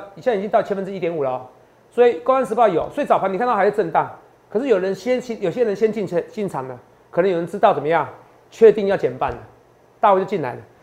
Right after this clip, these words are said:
从头到尾就跌这个东西嘛，同没有？你再看清楚，如果这不重要，来，为什么《经济日报》A two的头版是这个东西？讲从降税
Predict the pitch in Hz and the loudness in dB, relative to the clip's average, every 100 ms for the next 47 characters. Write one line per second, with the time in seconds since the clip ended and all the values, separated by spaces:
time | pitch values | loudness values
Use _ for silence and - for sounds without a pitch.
0 | _ - 320 349 349 294 202 196 240 220 | _ 2 4 6 8 8 6 2 4 4
1 | 269 247 254 269 262 202 139 - _ _ | 4 -2 -2 -6 -2 -2 -2 -12 _ _
2 | _ _ - 285 302 214 208 233 254 262 | _ _ -2 2 4 2 0 -2 -2 -2
3 | - 214 196 311 269 285 240 254 269 208 | -6 -8 -4 0 0 0 0 2 4 4
4 | 190 - - _ _ _ _ - 320 - | 2 -4 -20 _ _ _ _ 0 0 2
5 | 190 190 226 247 240 233 202 233 247 208 | -4 -4 -6 -4 0 2 2 0 2 0
6 | 180 156 151 165 151 151 143 151 - - | 2 -2 -4 -6 -4 -4 -6 -10 -16 -20
7 | _ _ - 233 226 240 254 247 202 220 | _ _ 2 2 4 -2 -2 -6 -2 -4